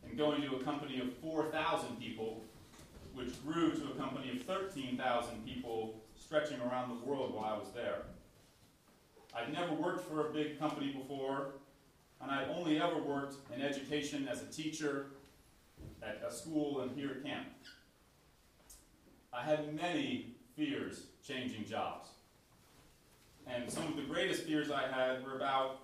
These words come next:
if I could carry the values I'd learned here into the corporate world, which is not known as a paradigm of virtue.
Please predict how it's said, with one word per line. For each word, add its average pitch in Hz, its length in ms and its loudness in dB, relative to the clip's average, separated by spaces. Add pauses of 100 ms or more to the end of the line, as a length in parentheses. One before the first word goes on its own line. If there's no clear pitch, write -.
if - 80 -10
I 139 160 2
could 147 280 -8
carry 160 320 0
the 127 80 -2
values 131 720 4 (300)
I'd 120 240 0
learned 131 320 0
here 131 520 2 (360)
into 131 200 -6
the 110 80 -6
corporate 147 520 -4
world, 135 560 2 (400)
which 151 120 -14
is 135 140 -8
not 156 320 2
known 139 600 4
as 117 140 -4
a - 40 -8
paradigm 123 760 2
of 110 140 -6
virtue. 143 340 -2